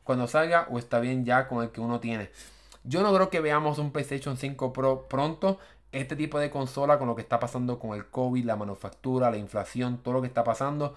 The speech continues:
no creo que las compañías salgan corriendo a hacer nuevas consolas. Yo diría que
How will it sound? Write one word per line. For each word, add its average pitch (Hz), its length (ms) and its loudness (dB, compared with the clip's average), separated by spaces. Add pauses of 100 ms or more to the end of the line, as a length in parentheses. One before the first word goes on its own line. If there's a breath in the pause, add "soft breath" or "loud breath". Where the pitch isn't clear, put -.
(240 loud breath)
no 147 240 2
creo 147 160 4
que 143 60 -2
las 131 100 0
compañías 127 600 -2
salgan 127 300 -2
corriendo 117 600 -2
a 113 60 -6
hacer 117 360 -2 (260 loud breath)
nuevas 131 340 2
consolas. 143 640 4 (300 loud breath)
Yo 131 180 -2
diría 151 380 4
que 131 340 -2